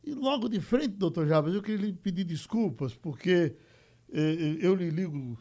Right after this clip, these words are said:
todas as horas, às vezes de madrugada, por conta desse fuso horário, por uma coisa e pra outra. E, eh, em, essa ansiedade, essa vontade de lhe ouvir pode me tornar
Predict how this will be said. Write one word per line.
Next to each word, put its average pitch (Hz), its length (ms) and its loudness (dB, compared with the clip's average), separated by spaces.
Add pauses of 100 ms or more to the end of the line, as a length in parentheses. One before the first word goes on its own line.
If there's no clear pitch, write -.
todas 170 360 2
as 110 180 -4
horas, 165 380 6
às 143 120 0
vezes 147 480 0
de 151 120 -4
madrugada, 151 640 0
por 113 80 -12
conta 165 240 -8
desse 156 260 -12
fuso 156 300 -6
horário, 160 420 -2
por 160 160 -10
uma 135 80 -6
coisa 170 280 2
e - 20 -10
pra 147 160 -2
outra. 165 440 4 (720)
E, 214 840 0 (920)
eh, 220 600 -10
em, 202 320 -4 (180)
essa 196 360 -2
ansiedade, 185 640 2
essa 180 180 -2
vontade 175 440 0
de 175 80 0
lhe 180 60 4
ouvir 175 400 2 (220)
pode 180 300 0
me 175 160 -2
tornar 151 560 0